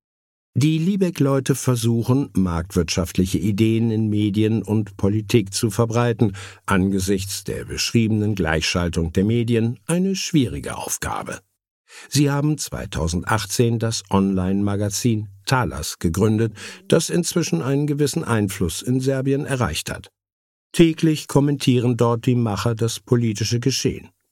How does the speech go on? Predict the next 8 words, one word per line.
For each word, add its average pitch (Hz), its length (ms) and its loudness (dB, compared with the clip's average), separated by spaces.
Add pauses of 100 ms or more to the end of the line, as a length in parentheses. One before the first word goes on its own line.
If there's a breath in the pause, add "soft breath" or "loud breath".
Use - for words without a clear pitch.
Ihr 131 120 8
Magazin 123 720 0
wird 120 180 -2
von 127 280 0
Journalisten 95 680 0
und 120 300 -4
Politikern 117 760 -2
gelesen. - 520 -8